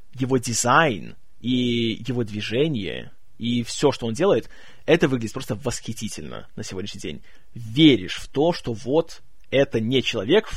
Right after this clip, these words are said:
в костюме из стекловолокна, а это на самом деле ходячая машина.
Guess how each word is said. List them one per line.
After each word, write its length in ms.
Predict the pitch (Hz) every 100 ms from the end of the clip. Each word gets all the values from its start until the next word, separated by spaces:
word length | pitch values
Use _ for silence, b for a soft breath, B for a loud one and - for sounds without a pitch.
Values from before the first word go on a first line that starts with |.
| 147
в 180 | 135
костюме 400 | 160 165 - 175
из 80 | 160
стекловолокна, 800 | - 160 156 151 151 156 147 143 B B B
а 140 | - 120
это 140 | 139
на 80 | 123
самом 320 | - 139 180
деле 340 | 160 170 170 -
ходячая 640 | - 107 101 139 170 170
машина. 600 | 147 139 - 98 85 50